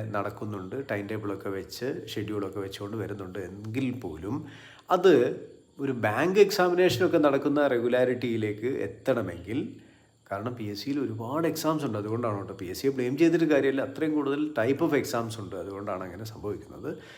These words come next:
ബാങ്ക് രീതിയിൽ അല്ലെങ്കിൽ എസ് എസ് സി രീതിയിലേക്കൊക്കെ എത്തണമെങ്കിൽ ഇനിയും വർഷങ്ങൾ പിടിക്കും. മാത്രമല്ല, ഒരു പരീക്ഷ എഴുതി അതിൻ്റെ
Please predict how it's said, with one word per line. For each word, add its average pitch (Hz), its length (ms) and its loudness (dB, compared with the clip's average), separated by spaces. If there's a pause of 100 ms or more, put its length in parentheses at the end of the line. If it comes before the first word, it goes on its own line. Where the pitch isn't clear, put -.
(480)
ബാങ്ക് 165 320 4 (280)
രീതിയിൽ 123 400 0 (140)
അല്ലെങ്കിൽ 117 300 2
എസ് 160 140 -2
എസ് 151 100 0
സി 165 80 6 (100)
രീതിയിലേക്കൊക്കെ 110 600 -2
എത്തണമെങ്കിൽ 107 480 -6
ഇനിയും 104 220 -6
വർഷങ്ങൾ 98 420 -8
പിടിക്കും. 73 260 -16 (840)
മാത്രമല്ല, 160 460 8 (200)
ഒരു 151 160 6 (280)
പരീക്ഷ 139 300 2 (140)
എഴുതി 101 280 -2 (240)
അതിൻ്റെ 123 340 2